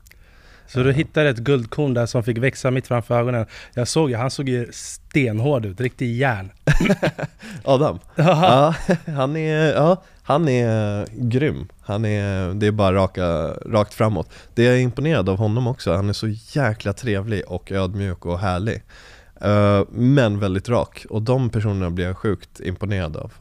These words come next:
Speaker 2: Eh, såna som är sjukt framgångsrika, vet om att de är bäst,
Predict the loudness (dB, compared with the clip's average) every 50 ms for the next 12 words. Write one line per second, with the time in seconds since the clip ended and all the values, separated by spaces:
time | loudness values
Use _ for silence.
0 | -20 -14 -12 -10 -8 -8 -6 -6 -6 -8 -8 -8 -8 -8 -8 -10 -10 -10 -8 -6
1 | -6 -4 -6 -6 -6 -6 -4 -4 -2 -2 -2 -2 -4 -4 -6 -12 -12 -4 -2 -2
2 | -2 -2 -2 -2 -2 0 -2 -4 -4 -2 -2 -2 -2 -2 -2 -4 -2 0 2 2
3 | 2 0 -2 -2 -4 -2 -2 -2 -2 -4 -4 -4 -4 -2 -2 -2 -2 -4 -4 -8
4 | -10 -12 -14